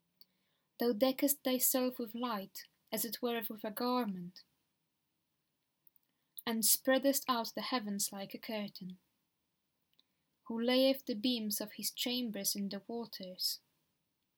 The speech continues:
and maketh the clouds his chariot, and walketh upon the wings of the wind. He maketh his angels spirits, and his ministers a flaming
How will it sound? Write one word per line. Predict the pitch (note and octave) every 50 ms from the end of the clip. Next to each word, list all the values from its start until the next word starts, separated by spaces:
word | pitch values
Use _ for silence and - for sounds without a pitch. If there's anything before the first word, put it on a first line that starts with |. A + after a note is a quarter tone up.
| _ _ _ _ _ _ _ _ _ _ _ _ _ _ -
and | A3+ G#3 -
maketh | - A#3+ C4 C#4 C#4+ C#4+ - G#3+ - -
the | G#3+ G#3+
clouds | - - - A3 G#3+ G#3+ G#3+ -
his | - - G3 -
chariot, | - - - C4 C4+ C4 A#3 G3 F#3+ F#3 F#3 F3+ - - - _ - -
and | G#3 G#3 G3 G3
walketh | G3+ A3+ A#3 A3+ - - C4 B3+ B3 - - -
upon | A3+ G#3+ - - A3+ G#3+ G#3 G3
the | F3 G3
wings | F#3+ G3 G3+ G3 F#3+ G3 - -
of | G3 - -
the | - F#3
wind. | G3 G#3 G#3 G3 F#3 F3+ F3+ F3+ - - _ _ _ _ _ _ _ _ _ _ _ _ _ _ _ _ _ _ _ _ _ _ _ _ _ _ _ _ _ _ _ _ _ _ _ _ _ _ _ _ -
He | - A#3
maketh | A3+ A3+ A#3+ B3 B3 B3 - D4 C#4+ C#4+
his | - C4+ C4+ - -
angels | A#3+ A#3+ B3 A#3 G#3 G#3 G#3+ G#3 -
spirits, | - - - - C4+ B3 G3+ F#3+ F#3 F#3 - - - - - - _ _ _ _ _ _ _ _ _ _ _ _ _ _ _ _ _ -
and | G#3+ G3+ G3
his | - A3+ G#3 -
ministers | A#3+ B3 C4 B3 A3 G#3 G#3 - - - G3 F#3+ F#3+ F#3+ - -
a | G#3+
flaming | - - - G#3+ G#3 G#3 G3+ F#3+ F#3+ F#3+